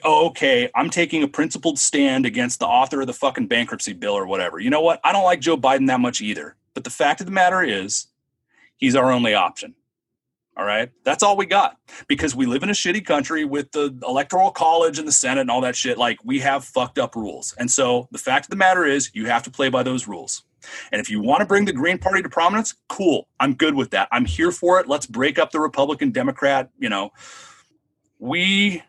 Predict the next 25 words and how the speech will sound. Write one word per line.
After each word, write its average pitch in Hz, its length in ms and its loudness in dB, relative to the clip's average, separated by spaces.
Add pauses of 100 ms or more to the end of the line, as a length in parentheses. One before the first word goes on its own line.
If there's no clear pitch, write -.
(180)
are 127 80 4
not 156 340 4
going 160 220 4
to 131 60 0
have 156 440 2
a - 100 -10
third 190 540 0
party 123 400 2
in 113 100 -2
this 107 140 -2
country 101 460 -6
until 151 440 -4
we 156 140 -6
have 113 420 2
a - 60 -10
fourth. - 600 -8 (800)
The - 60 -8
fact 151 380 0
of 196 80 -4
the 202 60 -2
matter 196 480 4
is 107 640 -2 (1300)
you 127 140 0
can't 202 360 0
have 131 760 0